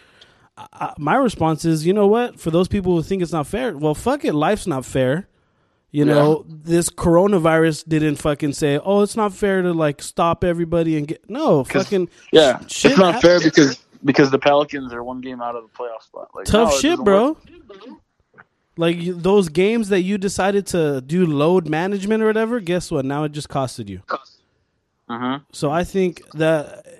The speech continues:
Speaker 1: in that aspect, I, I don't mind having them just jump right in the playoffs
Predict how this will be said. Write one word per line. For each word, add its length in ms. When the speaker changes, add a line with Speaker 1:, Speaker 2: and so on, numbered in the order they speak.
Speaker 1:
in 180
that 300
aspect, 680
I, 240
I 40
don't 140
mind 380
having 300
them 140
just 140
jump 280
right 100
in 140
the 60
playoffs 500